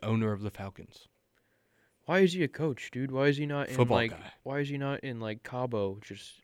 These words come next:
Speaker 1: I don't know.
Speaker 2: on the beach?
Speaker 1: I don't know. I don't know.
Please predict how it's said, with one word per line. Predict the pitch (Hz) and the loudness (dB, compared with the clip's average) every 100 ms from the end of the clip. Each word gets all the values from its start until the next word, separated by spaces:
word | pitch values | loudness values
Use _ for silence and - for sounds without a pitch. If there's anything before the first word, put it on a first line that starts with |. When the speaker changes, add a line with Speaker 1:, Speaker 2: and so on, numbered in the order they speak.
| - | -12
Speaker 1:
I | |
don't | 101 98 | -10 -6
know. | 101 | -4
Speaker 2:
on | 120 | -4
the | 113 | -4
beach? | 113 117 - - 107 | -4 -6 -6 -10 -10
Speaker 1:
I | |
don't | 104 107 | -10 -8
know. | 104 90 - _ _ _ - - - - | -8 -10 -16 _ _ _ -20 -20 -20 -12
I | 107 | -8
don't | 101 | -8
know. | 98 | -8